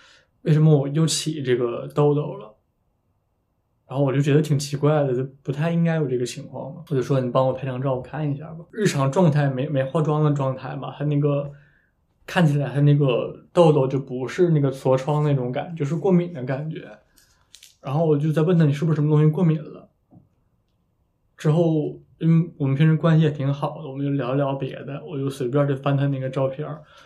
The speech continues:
我就看他上午十点，阳光就直接照在他脸上，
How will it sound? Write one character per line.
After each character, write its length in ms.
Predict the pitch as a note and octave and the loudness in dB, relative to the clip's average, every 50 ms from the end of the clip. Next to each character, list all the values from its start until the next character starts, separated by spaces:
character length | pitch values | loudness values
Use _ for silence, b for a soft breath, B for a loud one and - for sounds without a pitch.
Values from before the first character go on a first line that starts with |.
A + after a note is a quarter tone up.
| b b b b b b b _ | b b b b b b b _
我 140 | - D#3+ C#3+ | -4 -2 0
就 160 | C3+ D#3 D#3 | 2 2 0
看 320 | D3+ - F3+ F#3 F3 E3 | 0 0 -2 0 0 0
他 180 | D3 D3+ E3 D#3+ | 2 2 0 -2
上 480 | D#3 - - - - - G3+ F#3+ E3 D3+ | -2 -6 -12 -16 -6 0 2 4 4 4
午 80 | C#3+ | 4
十 320 | C#3+ - - - - C#3 D3+ | 2 0 -2 0 2 4 4
点， 300 | D3+ C3 C3 B2+ C3+ C3+ | 4 4 2 0 -2 -2
阳 240 | C3+ C3+ C#3 D3 | 0 2 2 4
光 180 | D3 D3+ D3+ D3+ | 6 6 6 6
就 60 | D#3 | 4
直 240 | C#3+ - - C#3 C3+ | 2 0 0 0 2
接 160 | C3+ D3 D3 | 4 4 4
照 220 | C#3+ D#3+ D#3 D3+ C#3+ | 4 4 4 4 4
在 100 | C3+ - | 2 2
他 80 | C3+ | 0
脸 320 | C3+ C3+ C3+ C#3+ C#3+ C#3+ C#3+ | -2 -2 -2 -4 -4 -6 -6
上， 160 | D#3 D#3 | -8 -10